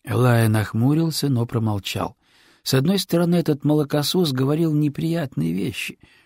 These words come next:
что позволялось только равным. С другой же стороны, он удивил тестя хотя бы тем, что сумел понять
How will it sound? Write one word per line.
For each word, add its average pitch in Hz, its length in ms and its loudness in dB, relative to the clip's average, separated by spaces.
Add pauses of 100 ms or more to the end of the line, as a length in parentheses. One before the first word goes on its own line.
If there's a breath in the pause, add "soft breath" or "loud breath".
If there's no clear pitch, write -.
что - 180 -8
позволялось 113 640 0
только 127 340 -4
равным. 95 480 -6 (380 soft breath)
С 127 180 0
другой 156 300 4
же 220 100 0
стороны, 214 560 0 (300 soft breath)
он 156 160 2
удивил 170 360 4
тестя 175 400 2
хотя 143 300 0
бы 131 140 2
тем, 143 280 0
что 131 200 -6
сумел 117 400 -2
понять 117 600 -4